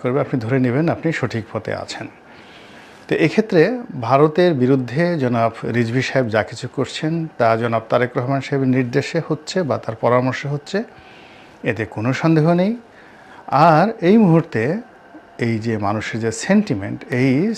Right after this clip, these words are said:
সেন্টিমেন্টকে বিএনপি আপহোল্ড করছে এবং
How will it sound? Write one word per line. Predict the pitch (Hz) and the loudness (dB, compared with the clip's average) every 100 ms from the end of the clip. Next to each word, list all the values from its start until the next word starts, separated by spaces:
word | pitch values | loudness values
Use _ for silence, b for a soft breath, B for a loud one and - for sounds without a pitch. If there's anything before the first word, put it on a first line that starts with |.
| - | -2
সেন্টিমেন্টকে | 135 135 139 135 127 131 - 117 240 B B B B B - 147 | 0 2 2 0 2 0 2 2 0 B B B B B -18 -6
বিএনপি | 117 117 104 117 104 113 | -2 -2 -2 0 4 4
আপহোল্ড | - 143 120 98 | 4 2 2 -2
করছে | 92 90 - - - - - B B B B B - | -12 -12 -12 -12 -16 -20 -20 B B B B B 0
এবং | 143 | 4